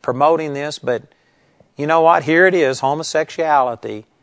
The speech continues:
and we've got the President of the United States saying that he is trying to get all Americans to accept and to embrace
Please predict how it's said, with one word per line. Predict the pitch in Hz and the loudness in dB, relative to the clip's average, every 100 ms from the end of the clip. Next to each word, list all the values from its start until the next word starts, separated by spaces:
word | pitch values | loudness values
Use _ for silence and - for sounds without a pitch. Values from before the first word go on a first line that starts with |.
| _ _ - | _ _ -14
and | 123 120 | -10 -4
we've | 147 180 | -2 0
got | 156 147 | 2 0
the | - | 0
President | - 156 160 123 117 110 | -2 0 0 -2 -12 -12
of | |
the | 107 | -12
United | 113 120 123 127 123 | -12 -8 -8 -10 -12
States | - 123 98 92 | -6 -4 -4 -10
saying | - 143 139 117 | -8 -6 -6 -8
that | 107 101 | -10 -8
he | 143 | -8
is | 113 98 | -8 -10
trying | - 135 131 110 | -10 -10 -10 -10
to | |
get | 101 98 - | -10 -10 -8
all | - 131 151 165 170 | 2 6 8 6 4
Americans | 180 165 143 117 101 107 101 - | -2 -8 -6 -6 -6 -12 -16 -10
to | 127 107 | -8 -8
accept | - - 156 143 - - | -8 -6 -4 -4 -6 -14
and | 123 117 | -14 -14
to | 117 127 | -12 -12
embrace | 123 120 143 147 104 - | -12 -4 0 0 -2 -10